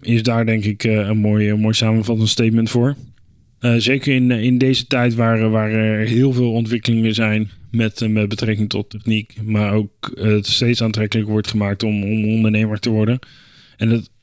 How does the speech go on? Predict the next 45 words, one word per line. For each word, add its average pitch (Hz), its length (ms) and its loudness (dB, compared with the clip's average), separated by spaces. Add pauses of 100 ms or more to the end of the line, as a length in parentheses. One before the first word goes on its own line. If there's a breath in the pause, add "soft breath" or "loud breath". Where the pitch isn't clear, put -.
(260)
steeds 120 240 -2
makkelijker 135 540 0
lijkt 117 240 2
te 113 80 -6
zijn 110 320 2
om, 110 180 2
om 113 200 0
succesvol 123 560 -2
te 120 140 -2
worden. 113 340 2 (460 loud breath)
Als 131 240 0
je 139 60 -2
maar 117 200 0
deze 117 340 0
cursus 110 360 0
koopt, 110 540 -2
als 117 180 -2
je 120 60 -2
maar 113 180 2
dit 110 160 0
doet, 107 180 0
als 110 140 0
je 113 80 -2
maar 107 100 2
dat 104 140 2
doet, 101 180 -2
als 104 140 0
je - 60 -2
maar 107 100 2
zus 98 200 -2
doet, 104 160 -4
als 101 140 -4
je 110 60 -4
maar 107 120 0
zo 107 160 2
doet. 107 200 -2 (160)
Als 120 160 -2
je 123 60 -2
maar 117 180 0
vooral 117 480 0
luistert 110 340 0
naar 107 180 2
hetgene 107 340 0
wat 107 260 0
ik 117 300 -2